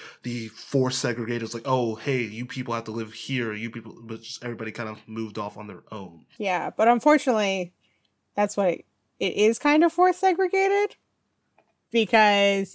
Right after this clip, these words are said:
Speaker 2: it's based on redlining,
Speaker 1: Ye-,
Speaker 2: which
Speaker 1: yep.
Speaker 2: I recommend everybody look up on their own, but it's basically the idea that,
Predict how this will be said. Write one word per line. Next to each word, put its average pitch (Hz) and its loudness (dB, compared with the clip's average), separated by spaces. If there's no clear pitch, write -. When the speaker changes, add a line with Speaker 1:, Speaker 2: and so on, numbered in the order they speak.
Speaker 2:
it's 208 0
based 202 2
on 185 2
redlining, 208 0
Speaker 1:
Ye-, 208 -10
Speaker 2:
which 180 -8
Speaker 1:
yep. 104 -14
Speaker 2:
I - -6
recommend 220 0
everybody 240 4
look 254 0
up 226 -2
on 311 4
their 320 0
own, 160 -6
but 175 0
it's - -6
basically 175 0
the 165 0
idea 208 0
that, 180 0